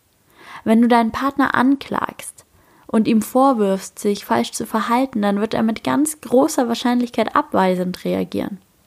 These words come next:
Er wird sich angegriffen fühlen und den Eindruck haben, unter Beschuss zu stehen. Und auf solche Situationen, da gibt's genau drei Reaktionsmuster in der Psychologie, vielleicht kennst du die. Fight, Flight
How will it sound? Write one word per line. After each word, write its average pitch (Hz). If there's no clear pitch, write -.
Er 220
wird 254
sich -
angegriffen 226
fühlen 180
und 196
den 220
Eindruck 233
haben, 233
unter 233
Beschuss 294
zu 190
stehen. -
Und 226
auf 226
solche 311
Situationen, 240
da 196
gibt's -
genau 233
drei 233
Reaktionsmuster 214
in -
der -
Psychologie, 180
vielleicht 190
kennst 208
du -
die. -
Fight, 240
Flight 208